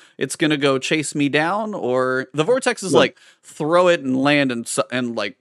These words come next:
Speaker 1: the pull, right?
Speaker 2: Yeah, 'cause Cataclysm is dope because you could just throw it. It's slow, but once it hit, it's gonna hunt you down. It's gonna
Speaker 1: Yeah.
Speaker 2: chase all other little
Speaker 1: I think it
Speaker 2: things.
Speaker 1: chases
Speaker 2: So
Speaker 1: you too damn long. I'm like, "Come on, I can't outrun this
Speaker 2: It
Speaker 1: thing."
Speaker 2: was,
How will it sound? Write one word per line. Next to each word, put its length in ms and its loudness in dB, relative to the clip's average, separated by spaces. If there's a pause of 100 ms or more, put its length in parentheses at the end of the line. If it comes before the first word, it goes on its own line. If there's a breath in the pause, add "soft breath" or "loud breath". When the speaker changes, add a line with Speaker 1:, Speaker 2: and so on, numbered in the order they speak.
(120)
Speaker 1:
the 80 -6
pull, 360 -8
right? 220 -6 (540)
Speaker 2:
Yeah, 220 0
'cause 180 -2
Cataclysm 760 0 (460)
is 200 0
dope 360 2
because 280 -2
you 80 -6
could 120 -2
just 240 -4
throw 280 2
it. 200 0
It's 180 -2
slow, 580 0 (300 soft breath)
but 140 2
once 320 2
it 160 4
hit, 320 2 (140)
it's 180 2
gonna 200 0
hunt 240 0
you 80 -4
down. 420 0
It's 120 -4
gonna 220 -4
Speaker 1:
Yeah. 60 -2
Speaker 2:
chase 200 0
all 360 2
other 120 -2
little 200 0
Speaker 1:
I 20 0
think 120 -14
it 120 2
Speaker 2:
things. 120 0
Speaker 1:
chases 300 2
Speaker 2:
So 60 2
Speaker 1:
you 100 2
too 160 2
damn 220 2
long. 200 0
I'm 80 -2
like, 140 0
"Come 120 2
on, 120 4
I 40 -4
can't 200 0
outrun 240 0
this 80 -2
Speaker 2:
It 80 2
Speaker 1:
thing." 180 -2
Speaker 2:
was, 100 -8